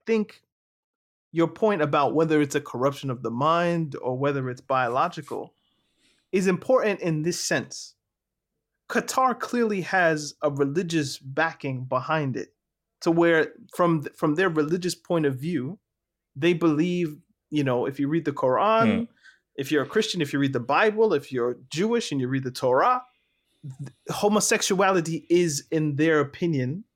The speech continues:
Speaker 1: a corruption of the mind. It's not a biological fact. It's a behavior that you can stop
Speaker 2: Hmm.
Speaker 1: or that, you know, is, is sin in air quotes, essentially.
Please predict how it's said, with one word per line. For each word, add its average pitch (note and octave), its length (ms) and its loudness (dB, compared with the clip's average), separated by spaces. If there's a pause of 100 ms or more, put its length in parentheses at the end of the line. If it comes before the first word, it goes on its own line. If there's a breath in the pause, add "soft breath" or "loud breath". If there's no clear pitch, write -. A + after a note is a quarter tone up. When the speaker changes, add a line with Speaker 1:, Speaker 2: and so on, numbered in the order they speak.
(260)
Speaker 1:
a C#3+ 60 -6
corruption D3+ 420 0
of C3 140 -2
the B2+ 60 2
mind. C#3 280 2
It's A#2+ 140 -6
not D#3+ 100 0
a C#3 40 -4
biological C3+ 580 0
fact. B2 320 -2
It's C3 120 -8
a C3+ 40 -4
behavior C#3+ 540 -2
that C3+ 180 -6
you D3 80 -6
can B2 180 -10
stop - 400 -4
Speaker 2:
Hmm. G#2 160 -4 (840)
Speaker 1:
or D3 420 4
that, C3 460 -2 (140)
you C#3+ 140 -6
know, G#2+ 320 -6
is, A#2+ 420 -10
is C3+ 160 -8
sin C#3+ 580 2 (240)
in C3+ 200 0
air C#3 180 2
quotes, A2 300 -4
essentially. - 500 -6